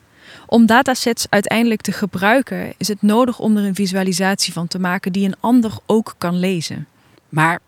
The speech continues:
Speaker 2: als ik naar mezelf kijk, denk ik eigenlijk nooit na over hoe zo'n beeld tot stand is gekomen. Een tabel lijkt toch al gauw een soort vaststaand feit in plaats van iets dat gemaakt is.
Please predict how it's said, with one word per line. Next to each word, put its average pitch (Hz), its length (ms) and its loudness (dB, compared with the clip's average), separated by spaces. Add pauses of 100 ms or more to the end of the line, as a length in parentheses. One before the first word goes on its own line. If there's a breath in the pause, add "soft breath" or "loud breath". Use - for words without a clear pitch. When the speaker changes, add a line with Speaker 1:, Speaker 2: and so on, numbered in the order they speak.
(140)
Speaker 2:
als 185 180 -6
ik 170 80 -6
naar 170 160 2
mezelf 175 380 -2
kijk, 151 380 -2
denk 175 260 2
ik 208 120 2
eigenlijk 175 340 0
nooit 180 240 2
na 170 300 0
over 151 280 -2
hoe 180 320 4
zo'n 185 240 0
beeld 165 240 0
tot - 140 -6
stand 185 340 0
is - 140 -6
gekomen. 143 540 -6 (640 soft breath)
Een 180 100 -2
tabel 175 360 4
lijkt 175 200 4
toch - 180 0
al 170 80 2
gauw 185 340 2
een 175 80 -2
soort - 240 -6
vaststaand 160 560 0
feit 180 420 0
in 156 140 -4
plaats 165 280 0
van 156 340 -4
iets - 220 -6
dat 165 180 -2
gemaakt 147 520 -4
is. - 300 -10